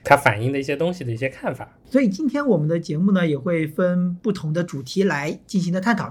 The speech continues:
Speaker 2: 大家也可以到 show notes 区里面看一下我们所讨论的一些主题。这里还需要跟大家提醒一句的是，我们这一期节目提到的一些电影大部分是我们自己看过的，所以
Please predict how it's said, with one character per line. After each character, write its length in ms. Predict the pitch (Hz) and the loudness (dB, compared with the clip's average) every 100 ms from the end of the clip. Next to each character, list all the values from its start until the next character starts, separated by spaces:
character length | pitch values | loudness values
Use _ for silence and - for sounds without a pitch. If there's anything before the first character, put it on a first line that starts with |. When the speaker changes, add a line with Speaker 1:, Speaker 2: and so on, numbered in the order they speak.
| - | -2
Speaker 2:
大 100 | 190 | 0
家 120 | 190 | 2
也 80 | 185 | 0
可 120 | - | 0
以 80 | 170 | -2
到 440 | 180 165 151 143 | 2 0 0 -4
show 200 | - 214 | -2 0
notes 280 | 214 202 190 | 2 2 -2
区 280 | - - 220 | -6 -2 0
里 140 | 202 | 2
面 220 | 139 151 151 | 0 -4 -4
看 180 | 180 | -4
一 40 | 170 | -4
下 220 | 160 143 | -4 -4
我 80 | 127 | -6
们 160 | 127 | -8
所 240 | 147 - 151 | -8 -8 -10
讨 180 | - 135 | -8 -10
论 140 | 156 | -8
的 60 | 135 | -8
一 40 | |
些 140 | 123 156 | -8 -10
主 220 | 151 123 | -10 -16
题。 320 | - 107 117 - - | -14 -16 -16 -18 -8
这 120 | 339 | 0
里 160 | 214 160 | 2 2
还 220 | 165 170 | 0 -4
需 180 | 175 208 | 0 2
要 160 | 180 | 2
跟 260 | 175 190 185 | 0 -2 0
大 100 | 180 | 0
家 100 | 180 | 0
提 200 | 180 175 | -2 -6
醒 180 | 185 151 | -4 -6
一 140 | 139 | -6
句 300 | 127 175 156 | -10 -6 -6
的 260 | 139 131 123 | -6 -8 -8
是， 520 | - - 160 135 127 - | -8 -6 -6 -6 -8 -10
我 60 | 123 | -8
们 220 | 131 151 | -6 -4
这 180 | 214 175 | -2 -2
一 80 | 151 | -2
期 560 | - - 160 165 170 - - - | -8 -10 -8 -6 -8 -12 -20 -20
节 200 | - 147 | -10 -6
目 340 | 147 180 165 143 | -2 0 0 -2
提 260 | - - | -6 -8
到 140 | 151 202 | -2 0
的 120 | 175 | 0
一 40 | |
些 180 | 170 196 | 0 -2
电 180 | 180 196 | 0 -2
影 120 | 143 | -4
大 180 | 127 214 | -2 -2
部 80 | 160 | 0
分 160 | 160 | -2
是 140 | 151 180 | -2 -4
我 100 | 120 | -6
们 160 | 92 | -8
自 140 | - 196 | -12 -16
己 100 | - | -10
看 300 | - 311 277 | -4 -2 -2
过 140 | 143 | -4
的， 140 | - - - - - | -6 -12 -20 -20 -8
所 200 | - 196 | 2 4
以 380 | 190 165 151 | 4 2 0